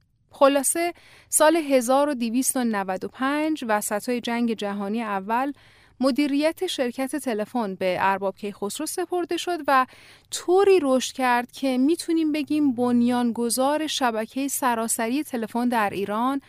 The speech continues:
ارباب کیخسروه. سال هزار و دویست و نود و پنج شمسی شرکت تلفن رو عامل منفعه و زیر نظر دولت اعلام کرد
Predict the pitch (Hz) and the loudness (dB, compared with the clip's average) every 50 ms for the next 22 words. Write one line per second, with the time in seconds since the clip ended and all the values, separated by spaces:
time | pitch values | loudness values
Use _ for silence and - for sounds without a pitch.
0 | - - - - - - - - 208 202 190 196 190 - - 202 190 - - 185 | -16 -20 -20 -20 -12 2 6 6 6 8 6 2 0 0 -2 -4 -4 -4 -6 -8
1 | 180 - - - - - - _ _ _ _ - - - 427 440 466 427 381 339 | -8 -8 -8 -8 -10 -12 -12 _ _ _ _ -10 -2 0 2 2 2 2 2 2
2 | 294 254 294 294 320 349 - 277 254 240 277 262 - - 285 269 247 226 214 202 | 2 4 4 4 2 2 0 0 0 0 0 -2 0 0 0 2 2 0 0 0
3 | 202 190 196 202 - - 262 285 277 262 262 - - 214 185 202 196 - - 277 | -2 -2 -4 -4 -2 0 2 2 2 2 0 0 -2 -4 -4 -2 -2 -2 -2 -2
4 | 285 294 311 - - - - - - - - - _ - - 320 294 302 - - | -2 -4 -6 -8 -14 -20 -20 -20 -20 -20 -20 -14 _ 0 4 4 4 4 4 2
5 | 320 330 - - 330 - - 285 240 233 233 226 - - 262 269 262 247 262 247 | 0 0 0 -2 -4 -2 0 0 0 0 -2 -4 -2 -2 0 0 0 0 0 0
6 | - 214 220 214 214 214 214 214 214 220 214 208 208 214 - - 226 233 294 320 | 2 2 2 2 0 0 -2 -2 -2 0 0 0 -2 -4 -4 -4 -2 -2 -2 0
7 | 311 302 277 254 240 262 269 294 294 277 254 233 226 214 208 208 226 226 220 214 | 0 0 0 0 0 0 0 0 0 0 0 0 0 0 -2 -2 -2 -2 -2 -2
8 | 202 190 - 214 208 208 220 247 311 - 262 294 330 330 339 339 330 320 - 339 | -2 -2 -2 -2 0 0 0 -2 -2 -2 -2 0 0 2 2 0 -2 -2 -4 -4
9 | 330 339 | -4 -4